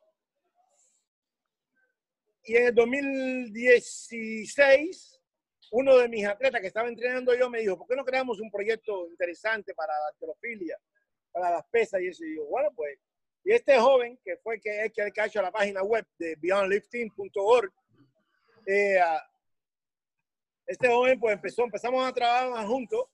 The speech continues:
yo puse todo el sistema en, en un lugar, y empezamos a entrar en las escuelas. Y hoy mismo tenemos tres centros de alto rendimiento en tres diferentes escuelas. Entonces,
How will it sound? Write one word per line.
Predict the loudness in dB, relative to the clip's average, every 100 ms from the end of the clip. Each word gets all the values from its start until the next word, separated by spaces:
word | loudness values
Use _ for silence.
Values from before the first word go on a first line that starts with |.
| _
yo | -16 -10
puse | -8 -4
todo | 2 2
el | 2
sistema | -2 -2 0 -4
en, | -4 -10 -10
en | -8 -6 -6 -6 -8 -8 -6
un | -4
lugar, | 4 4 4 _ _ _ -20 _
y | 2
empezamos | 2 2 2 2 6 4
a |
entrar | 4 4 2
en | 4
las | 0 0
escuelas. | -4 -2 -2 -2 -6
Y |
hoy | -2 -2
mismo | -2 -6 -4 -6 -8 _ _ _ _
tenemos | -4 -4 -4 -4
tres | 0 0 0 -12 _ _ _ _
centros | _ -2 -2 0 -2 4
de |
alto | 2 2 -2
rendimiento | -2 -4 -2 -2 -2 -4
en |
tres | -2 -2
diferentes | -2 -2 -4 -4 -6
escuelas. | -2 -2 -2 -6 _ _ _ _ _ _ _ -6
Entonces, | -6 -2 -6 -6 -20